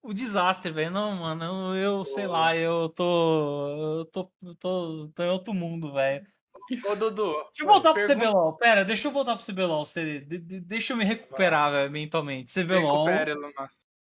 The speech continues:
Speaker 1: C B lol, vamos lá, tabela.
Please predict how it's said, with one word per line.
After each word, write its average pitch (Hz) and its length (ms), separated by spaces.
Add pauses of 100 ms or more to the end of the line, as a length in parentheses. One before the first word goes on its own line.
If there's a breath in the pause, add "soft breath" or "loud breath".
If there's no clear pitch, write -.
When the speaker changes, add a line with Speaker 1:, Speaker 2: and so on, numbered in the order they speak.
(460)
Speaker 1:
C 180 140
B 165 120
lol, 143 400
vamos 151 260
lá, 135 340
tabela. 143 840